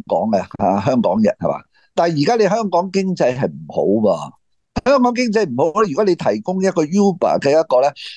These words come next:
啊，逃生嘅走廊，俾好多香港人，如果冇咗份工啊，又或者呢，係俾人裁咗員啊，佢剩返架車啊，如果佢揸住架車呢，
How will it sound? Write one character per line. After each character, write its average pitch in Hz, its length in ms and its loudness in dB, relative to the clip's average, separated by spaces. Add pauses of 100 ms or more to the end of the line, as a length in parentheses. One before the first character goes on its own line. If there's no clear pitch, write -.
啊， 110 160 0 (140)
逃 104 280 -2
生 175 220 -4
嘅 147 140 0
走 113 280 0
廊， 95 240 0 (300)
俾 165 180 2
好 147 200 -2
多 170 180 2
香 165 180 -2
港 127 160 0
人， 104 200 -4
如 90 60 -8
果 143 100 0
冇 113 160 0
咗 139 80 2
份 101 240 0
工 135 240 -2
啊， 110 300 2 (280)
又 113 160 2
或 107 200 0
者 113 240 0
呢， 135 160 4
係 107 160 -2
俾 127 120 2
人 117 140 0
裁 - 80 -16 (160)
咗 101 140 -2
員 90 400 -4
啊， 95 180 0 (260)
佢 135 160 -2
剩 113 180 2
返 143 200 0
架 127 120 2
車 147 200 -2 (240)
啊， 110 240 2 (240)
如 123 160 0
果 196 120 2
佢 180 120 2
揸 202 240 0
住 151 80 -4
架 170 140 2
車 208 320 0
呢， 202 80 2